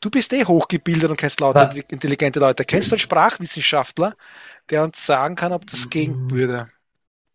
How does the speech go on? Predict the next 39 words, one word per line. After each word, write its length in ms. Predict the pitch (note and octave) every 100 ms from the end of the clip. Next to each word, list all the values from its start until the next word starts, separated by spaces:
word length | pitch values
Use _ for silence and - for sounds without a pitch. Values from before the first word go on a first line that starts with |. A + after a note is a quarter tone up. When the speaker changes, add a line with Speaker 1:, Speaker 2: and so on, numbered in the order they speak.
| -
Speaker 2:
Ich 240 | B2+ -
glaub 420 | - G#2 G2 F3+ -
sogar, 380 | E3 A#2 G2
ja. 440 | F#2+ F#2 G2 A#3 A#3 -
Also, 380 | A2+ G#2+ G#2+ G#2 G#2+
ja. 380 | F#2+ A2 A3+ F#3
Ich 140 | -
glaub. 180 | - - - - - - -
<laughs> 680 | A#3 - C4+ - - - - D#4+ - - _ _ - - - - - -
Ich 200 | D3 -
kenne 300 | D#3+ D3+ G3
einen 200 | F#3+ F3+
Germanisten, 880 | F#3 D#3 D#3+ D#3 C#3 C3+ - - B2+
ja, 200 | A2 A#2+
tatsächlich. 400 | C#3 A#2+ A#2 A2 A#3+ G2+ F#2
Speaker 1:
Ja, 60 |
f-, 140 | - - -
genau. 160 | G#3+ A3
Ja, 160 | A3 C#4+
frag 420 | F#3 F3 A#3 -
den, 300 | F#3 C4 C#4+ -
ob, 280 | G3 - B3+
äh, 560 | E3 E3+ E3 B3 F#3+ D#3+
Wichsen 400 | - - - A#3
im 140 | E3+
weitesten 380 | D3+ F3+ F#3 F#3
Sinn 200 | G#3 G3+
auch 100 | D#3+
eben 160 | F#3+
diesem 260 | F#3 E3+ F3
Grinding 760 | C#3+ C#3+ D3+ G#3 F#3 E3+ F#3+ A#3+
von 180 | - E3
Spielen 320 | - F#3 F#3+
entsprechen 480 | E3 - C#3 B2 C3
könnte, 320 | C3+ C3+ C#3
was 140 | C3 C3
man 80 | C#3
dort 180 | B2+ C#3
macht. 340 | B2 -